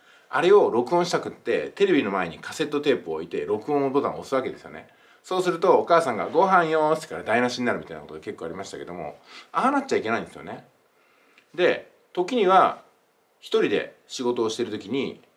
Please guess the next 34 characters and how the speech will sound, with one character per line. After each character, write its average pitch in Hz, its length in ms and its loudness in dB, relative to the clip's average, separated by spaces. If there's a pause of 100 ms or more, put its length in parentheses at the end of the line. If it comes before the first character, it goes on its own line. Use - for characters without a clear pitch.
(340)
来 190 200 2
客 190 240 -2
が 180 60 4
あ 160 40 6
る - 60 0
か 95 80 -10
も 78 100 -10
し - 80 -14
れ 80 60 -10
ま 71 80 -14
せ - 100 -16
ん。 - 40 -20 (600)
郵 120 180 -2
便 113 200 0
か、 - 340 4 (320)
小 139 120 -8
包 113 300 -8
が、 101 280 0 (800)
「宅 127 160 -12
急 170 140 0
便 170 180 2
で 165 180 8
す」 165 80 0
っ - 40 -20
て - 60 -20
届 135 220 4
く - 20 -6
か 101 60 -4
も 85 80 -8
し - 60 -16
れ 80 80 -12
ま 71 80 -14
せ - 80 -20
ん。 - 40 -20